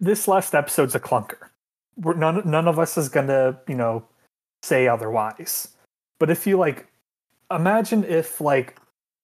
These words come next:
you were forced to make your decisions early last episode, I think getting distance away from how poorly it ends, which of course is a big thing,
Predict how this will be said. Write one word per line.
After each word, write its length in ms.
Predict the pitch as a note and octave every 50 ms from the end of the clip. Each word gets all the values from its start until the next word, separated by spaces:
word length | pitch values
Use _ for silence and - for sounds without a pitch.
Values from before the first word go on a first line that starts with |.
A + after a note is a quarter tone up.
| _ _ _
you 100 | F3 D3+
were 120 | D3 D3
forced 460 | C#3 - - F3 E3 E3+ - - - -
to 80 | - D#3+
make 400 | D3 C#3+ C#3 C#3 C#3 - - -
your 320 | C#3+ C3+ C3 C3 B2+ B2 B2+ -
decisions 580 | - B2 - - D#3 C#3+ C3+ C#3+ C#3 C3+ B2 - -
early 360 | C3+ C3 C3 B2+ B2 B2+ B2
last 380 | B2 A#2+ A2+ A2+ - - - B2
episode, 640 | A2+ - - - - B2+ B2 B2 B2 A#2+ A#2+ A#2 - _ _ _ _ _ _ _ _ _ _ _ _
I 100 | - D3+ D3
think 400 | - F#3 F3+ F3+ D#3 - - - - _ _ _ _ _ _ _ _ - G3+
getting 300 | D3+ E3+ F3+ G#3+ G#3 F3
distance 440 | D3 E3+ E3 - - E3 D#3+ - -
away 300 | D#3+ C3 C3+ C3+ C3+ C3+
from 200 | C3+ - C#3 B2+
how 160 | B2 C3+ B2+
poorly 400 | A#2+ - - E3 D#3+ D#3 D#3+ D#3
it 60 | D#3
ends, 220 | D#3 D#3 D#3 C3+ C#3
which 300 | C3 B2+ - - - - -
of 180 | - C#3 - -
course 360 | - F#3 F#3 F#3 F3+ - F3
is 80 | D3
a 80 | C3 B2
big 260 | A#2+ C#3+ C3+ C#3 C#3 -
thing, 520 | - - C3+ C3 C3+ C3+ C3+ C3+ C3+